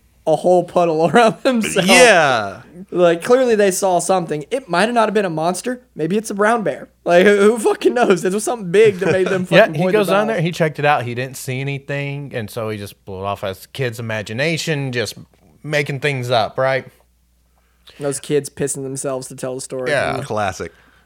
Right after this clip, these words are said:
Speaker 3: Yeah, he goes in. s-, so one of the next things that happen, he goes in there. He's trying to hang up a picture in the living room. Uh, it's just like a little angel picture, like, to kinda match, you know, the cherubs on the walls and stuff. And he starts hanging it, hang it, walk away. It falls to the ground.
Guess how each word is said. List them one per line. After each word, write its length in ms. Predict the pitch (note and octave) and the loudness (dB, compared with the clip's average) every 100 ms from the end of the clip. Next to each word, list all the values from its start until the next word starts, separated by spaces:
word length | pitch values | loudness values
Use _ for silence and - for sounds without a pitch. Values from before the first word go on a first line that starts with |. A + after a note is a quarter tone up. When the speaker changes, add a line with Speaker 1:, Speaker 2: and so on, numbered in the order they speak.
| - | -8
Speaker 3:
Yeah, 180 | C3+ B2 | -4 -2
he 80 | B2+ | -2
goes 220 | C3+ C3 | -2 -2
in. 220 | C3+ C#3 | -4 -10
s-, 140 | C3+ D#3+ | -14 -16
so 240 | - C3+ B2 | -8 -4 -2
one 180 | B2+ | 0
of 80 | A#2+ | -2
the 80 | A2+ | -2
next 260 | A#2+ A#2+ - | -2 -2 -4
things 180 | B2 A2+ | -4 -2
that 100 | G#2+ | -2
happen, 240 | A2+ A2+ | -2 -4
he 80 | A2+ | -4
goes 200 | A2+ G#2+ | -4 -4
in 80 | G#2+ | -4
there. 140 | G#2+ | -4
He's 200 | A2 - | -6 -10
trying 220 | - A2+ | -8 -6
to 60 | G#2+ | -6
hang 240 | A2 G#2+ | -6 -4
up 120 | G2 G#2+ | -6 -8
a 40 | |
picture 340 | - G#2+ - | -8 -8 -6
in 60 | G#2+ | -6
the 80 | F2+ | -4
living 340 | G2+ G2+ G#2 | -2 -2 -2
room. 440 | G2+ G2+ G2+ G#2 G#2 _ - G2 | -2 -2 -2 -4 -8 _ -20 -12
Uh, 360 | F#2+ D#2+ D#2 C#2+ - _ _ - | -8 -8 -10 -16 -20 _ _ -12
it's 200 | A#2 F#2+ | -10 -8
just 260 | A2+ G2+ A2+ | -8 -8 -6
like 160 | G2 G2 | -6 -6
a 40 | |
little 200 | G2+ G2+ A2+ | -6 -6 -8
angel 320 | G#2+ A2 G2 | -10 -8 -8
picture, 480 | A#2 G#2 A2+ G#2 G2+ | -8 -10 -8 -8 -8
like, 580 | G2 F#2+ G2 - A2 | -6 -6 -8 -12 -16
to 80 | - | -14
kinda 260 | G#2+ B2 G#2+ | -8 -6 -6
match, 380 | F#2+ G#2 G2+ - | -6 -6 -6 -10
you 40 | |
know, 100 | F#2 | -10
the 80 | F#2 | -8
cherubs 520 | - F#2 F2+ F2+ F#2 | -6 -4 -4 -4 -6
on 300 | G2 F2+ F2 | -8 -6 -6
the 320 | F#2+ F2+ E2 F2 | -4 -4 -4 -6
walls 340 | F#2+ F2+ F2+ | -4 -4 -4
and 160 | F#2 F2 | -8 -12
stuff. 320 | - F2+ F2 | -6 -6 -4
And 100 | G2 | -8
he 20 | |
starts 220 | - E2 - | -6 -8 -4
hanging 280 | A2 A2+ | -4 -2
it, 160 | A#2 - - - | -4 -6 -14 -20
hang 260 | - B2 C3 | -8 -4 -2
it, 140 | B2 | -2
walk 240 | A2+ G2+ B2 | 0 0 0
away. 380 | A#2+ C3 A#2+ - _ _ | 2 2 0 -10 _ _
It 200 | - F#2+ | -10 -6
falls 280 | G#2+ G2 F#2 | -2 -2 -4
to 80 | - | -10
the 60 | E2+ | -8
ground. 380 | F2 D2+ - | -10 -10 -12